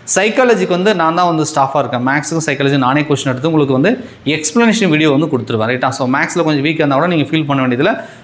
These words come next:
ஆ, நமக்கு வந்து சைக்காலஜிக்கு வந்து டெஸ்ட்டுக்கு வைக்கக்கூடிய கொஸ்டின் வந்து எக்ஸ்பிளனேஷன் வீடியோவும் கொடுத்துருவேன். அது மட்டும் இல்லாம லாஸ்ட் டைம் நடந்த பி சிக்கு நம்ம டெஸ்ட் பேட்ச் போட்டிருந்தோம் இல்லையா? அதுல கிட்டத்தட்ட ஒரு ஐநூறு கொஸ்டின் வந்து நம்ம ரெக்கார்டிங் வீடியோவா சைக்காலஜிக்கு வச்சிருந்தோம். So, அதுவுமே உங்களுக்கு வந்து நான் ஏற்கனவே ஷேர் பண்ணியிருக்கேன். So, கிட்டத்தட்ட ஒரு ஆயிரம் கொஸ்டின் வந்து சைக்காலஜி கொஸ்டின் வந்து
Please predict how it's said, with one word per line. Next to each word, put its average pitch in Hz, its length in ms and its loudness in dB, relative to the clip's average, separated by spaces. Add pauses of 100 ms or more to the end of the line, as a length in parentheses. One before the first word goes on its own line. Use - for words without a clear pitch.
(120)
ஆ, 139 280 0
நமக்கு 139 300 0
வந்து 165 160 2
சைக்காலஜிக்கு 160 640 0
வந்து 214 120 2 (520)
டெஸ்ட்டுக்கு 180 320 2
வைக்கக்கூடிய 165 340 0
கொஸ்டின் 139 220 -2
வந்து 196 180 0
எக்ஸ்பிளனேஷன் 160 420 -2
வீடியோவும் 139 280 2
கொடுத்துருவேன். 147 340 -2 (260)
அது 196 180 2
மட்டும் 226 180 2
இல்லாம 214 200 2
லாஸ்ட் 196 300 2
டைம் 220 140 -2
நடந்த 170 280 2 (340)
பி 220 80 0 (120)
சிக்கு 196 100 2
நம்ம 190 200 2
டெஸ்ட் 151 200 -2
பேட்ச் 156 260 -2
போட்டிருந்தோம் 127 320 0
இல்லையா? 185 200 -2 (220)
அதுல 208 240 2
கிட்டத்தட்ட 208 260 2
ஒரு 196 100 4
ஐநூறு 175 260 0
கொஸ்டின் 180 320 0
வந்து 165 160 2
நம்ம 156 260 2
ரெக்கார்டிங் 160 460 0
வீடியோவா 139 320 2
சைக்காலஜிக்கு 143 580 0
வச்சிருந்தோம். 123 400 0 (240)
So, 170 240 0
அதுவுமே 233 340 4
உங்களுக்கு 170 260 2
வந்து 185 100 0
நான் 160 120 2
ஏற்கனவே 156 400 0
ஷேர் 139 240 0
பண்ணியிருக்கேன். 107 320 -4
So, 120 180 -6
கிட்டத்தட்ட 131 140 -6
ஒரு 180 200 2
ஆயிரம் 165 440 2
கொஸ்டின் 170 240 -2
வந்து 170 160 -2
சைக்காலஜி 147 420 2
கொஸ்டின் 131 280 -2
வந்து 220 300 0